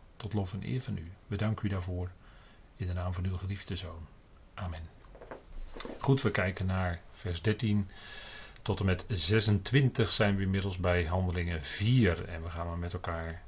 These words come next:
verder kijken wat daarin te vinden is. Handelingen vier. En we zien hier even een overzicht van vers acht tot en met vers zevenendertig. Dus het gedeelte waar we in bezig zijn.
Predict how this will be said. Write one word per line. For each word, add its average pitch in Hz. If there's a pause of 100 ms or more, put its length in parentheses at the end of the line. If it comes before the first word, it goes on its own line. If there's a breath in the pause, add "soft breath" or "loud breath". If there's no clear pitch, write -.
(460 loud breath)
verder 90
kijken 95
wat 87
daarin 90 (100)
te -
vinden 113
is. 82
Handelingen 98
vier. 120 (120)
En 92
we 87
zien 95
hier 104
even 92
een 90
overzicht 98
van 80
vers -
acht -
tot -
en 104
met 90
vers 90
zevenendertig. 95
Dus 92
het 92
gedeelte 107
waar 82
we 87
in 87
bezig 120
zijn. 107